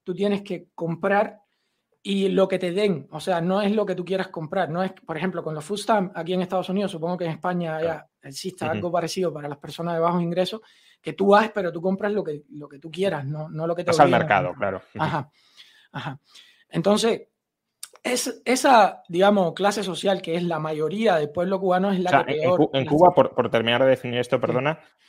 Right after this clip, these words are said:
Speaker 2: eh, te dan una libreta y, eh, te dicen, "Bueno, tienes derecho a estas cantidades de estos bienes, eh, tasados, pero
Speaker 1: Ujú.
Speaker 2: luego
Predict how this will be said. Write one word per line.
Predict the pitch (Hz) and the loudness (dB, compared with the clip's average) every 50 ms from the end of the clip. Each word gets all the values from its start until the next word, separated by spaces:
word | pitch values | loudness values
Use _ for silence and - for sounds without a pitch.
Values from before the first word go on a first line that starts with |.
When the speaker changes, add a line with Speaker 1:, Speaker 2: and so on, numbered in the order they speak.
| _ | _
Speaker 2:
eh, | - 113 113 110 107 107 104 - | 2 4 6 6 6 4 2 0
te | 113 107 | -2 2
dan | 110 117 120 120 123 120 117 - - | 4 4 4 4 2 -2 -6 -6 -4
una | 120 123 120 | 0 2 4
libreta | 127 135 151 170 185 180 - 202 214 220 214 - - - _ - | 4 4 4 4 2 2 4 4 6 6 4 2 -4 -12 _ -6
y, | 123 123 120 117 117 117 113 113 - _ _ _ _ _ _ _ - | -2 -2 0 0 0 0 -2 -4 -8 _ _ _ _ _ _ _ -12
eh, | 113 113 107 104 101 101 95 - | -10 -8 -6 -6 -6 -8 -8 -6
te | - 117 | -4 -4
dicen, | 113 110 - 110 | -4 -4 -4 -4
"Bueno, | 117 120 110 104 | -4 -4 -4 -2
tienes | 127 127 139 135 123 | -2 -2 -2 -2 0
derecho | 131 131 135 151 151 151 - - 120 98 98 101 - _ _ _ _ - | 0 2 4 2 2 2 -2 -2 -2 -2 -2 -6 -10 _ _ _ _ -6
a | - 110 113 127 | -2 2 2 2
estas | - - - 131 - - | 2 2 0 0 2 2
cantidades | 135 123 120 104 123 120 123 135 139 135 117 113 107 101 98 98 | 0 0 0 0 0 2 6 6 6 6 4 2 -2 -2 -6 -8
de | 104 101 107 113 | -6 -4 -4 -4
estos | - - - - 120 113 110 | -6 -6 -2 0 0 0 2
bienes, | 120 135 139 135 120 107 101 - - _ _ - _ _ _ | 2 2 2 2 0 -2 -6 -8 -12 _ _ -20 _ _ _
eh, | - 101 101 104 101 | -8 -6 -4 -4 -2
tasados, | - 113 - - 147 156 165 208 233 233 233 - - _ _ _ | -2 -2 2 4 4 4 6 6 4 2 0 -4 -16 _ _ _
pero | - 120 110 107 | -4 -2 0 0
Speaker 1:
Ujú. | 107 | 2
Speaker 2:
luego | 92 123 127 151 180 180 - - _ _ | 4 4 6 6 6 4 2 -4 _ _